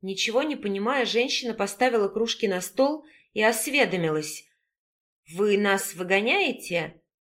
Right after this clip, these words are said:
«Да если бы все зависело от меня, я давно уже выкинула бы тебя отсюда, нищенку колхозную», ядовито отчеканила она, пренебрежительно осматривая сноху. С первого взгляда она не взлюбила Ольгу с невероятной силой.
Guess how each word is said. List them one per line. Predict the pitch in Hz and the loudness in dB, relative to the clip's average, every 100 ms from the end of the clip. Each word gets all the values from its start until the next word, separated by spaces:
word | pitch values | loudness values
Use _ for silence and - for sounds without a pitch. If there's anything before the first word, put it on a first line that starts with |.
| _ _ _ _ _ _ _ | _ _ _ _ _ _ _
«Да | 330 311 | -4 2
если | 330 277 349 349 - | 4 6 4 2 0
бы | 302 285 | 0 0
все | 277 - 311 277 | -2 0 2 4
зависело | 233 247 269 262 - 233 220 | 6 6 4 -2 2 4 4
от | 220 226 | 2 0
меня, | 240 262 339 220 | -2 -2 0 0
я | 202 262 | 4 4
давно | 262 294 302 392 | 4 2 2 2
уже | 277 202 220 | 2 4 4
выкинула | 214 226 233 214 214 | 4 2 4 6 6
бы | 214 | 4
тебя | 226 220 226 208 | 0 2 4 4
отсюда, | 208 - 240 196 | 2 -4 0 4
нищенку | 220 233 233 - 220 208 | 4 4 2 0 -2 -2
колхозную», | 202 214 214 - 214 185 208 196 190 - _ _ _ | 2 2 4 4 4 4 2 2 -2 -10 _ _ _
ядовито | 202 208 196 190 262 254 | -2 2 4 4 4 4
отчеканила | - 175 - - 220 202 185 180 | 4 2 -2 0 0 2 2 4
она, | 170 196 254 | 4 2 0
пренебрежительно | - 214 175 170 170 226 - 226 196 | 0 -2 -2 -4 -6 -6 -4 -2 0
осматривая | 175 - 202 196 196 196 196 | -2 -2 -2 -2 -2 -2 0
сноху. | 196 - 226 226 247 151 131 - - _ _ | 0 -2 -4 -2 -2 -2 -4 -12 -20 _ _
С | - - | -12 -8
первого | - 269 294 277 262 | 4 4 4 2 0
взгляда | 247 233 196 196 226 226 170 165 | 0 -2 -4 2 4 6 4 2
она | 156 165 | 0 -2
не | 175 | -4
взлюбила | 165 160 190 196 190 | -6 -2 -2 2 2
Ольгу | 160 190 240 226 | 4 2 0 -2
с | - | -4
невероятной | 180 165 165 170 170 190 | -4 -2 0 0 0 -4
силой. | 196 - 240 196 135 127 - | -6 -6 -2 -2 -2 -6 -12